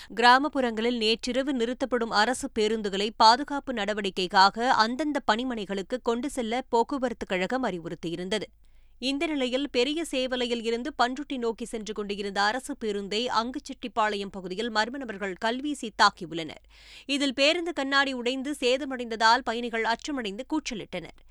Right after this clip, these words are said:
இந்த சம்பவம் தொடர்பாக பன்ருட்டி போலீசார் விசாரணை மேற்கொண்டு வருகின்றனர்.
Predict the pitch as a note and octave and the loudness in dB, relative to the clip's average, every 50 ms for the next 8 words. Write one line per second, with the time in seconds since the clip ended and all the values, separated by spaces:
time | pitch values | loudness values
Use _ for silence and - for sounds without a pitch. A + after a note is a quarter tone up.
0 | - - - - F#3 F3 F3 F3 - A3+ A3 C4 C4+ C#4 C4+ B3+ C4+ A#3 B3 A#3 | -20 -18 -14 -12 -10 -10 -8 -8 -8 -8 -8 -6 -8 -8 -8 -8 -8 -6 -2 4
1 | A3+ A#3+ A#3+ A#3+ - D4+ - C4+ C4+ D4 D4+ E4+ D#4 - D4+ - C4+ B3+ B3 B3 | 6 6 6 6 2 0 0 0 0 0 -2 -4 -4 -6 -6 -4 -2 -2 -2 -2
2 | - - B3 B3+ D4 B3 B3 B3 - D#4+ E4 D#4+ D#4 C4+ A#3 G#3+ - - F3+ F#3+ | 0 2 2 2 2 0 -4 -2 0 0 0 0 0 -2 -4 -4 -6 -8 -8 -6
3 | A#3+ B3+ B3 F3+ C#3+ D#3 D#3 - - F#3 D#3 - - | -6 -6 -6 -6 -8 -10 -12 -12 -12 -12 -12 -14 -16